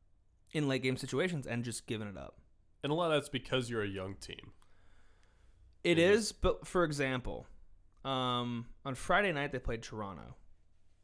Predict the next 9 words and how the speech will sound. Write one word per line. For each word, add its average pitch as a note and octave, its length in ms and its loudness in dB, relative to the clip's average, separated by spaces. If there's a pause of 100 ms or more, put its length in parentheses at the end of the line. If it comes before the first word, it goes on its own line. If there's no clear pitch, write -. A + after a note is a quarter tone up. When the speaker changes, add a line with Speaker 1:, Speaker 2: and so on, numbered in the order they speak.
(200)
Speaker 1:
And C3 500 -2 (840)
they C3 180 2
were F#3 220 2 (160)
up A#2+ 400 4 (1800)
eighty-one D#3+ 800 4
to D3+ 160 -2
seventy-five B2 1120 -4 (1200)
with, A#2 380 2
like, G#2 500 -2